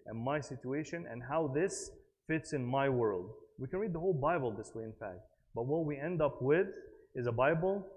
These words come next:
conformed to our own image, a Bible that's just there to get bits and pieces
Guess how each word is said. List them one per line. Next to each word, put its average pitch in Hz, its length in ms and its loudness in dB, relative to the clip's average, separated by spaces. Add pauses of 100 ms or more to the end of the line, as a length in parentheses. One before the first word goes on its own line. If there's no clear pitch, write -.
(160)
conformed 156 560 0
to 151 60 0
our 123 180 0
own 143 260 -2
image, 110 380 -8 (180)
a 123 80 -2
Bible 160 260 4
that's 127 240 -2
just 147 220 -2 (220)
there 151 400 2 (340)
to 127 60 -6
get 131 300 -2
bits 160 240 -2
and 131 140 -6
pieces 185 540 -2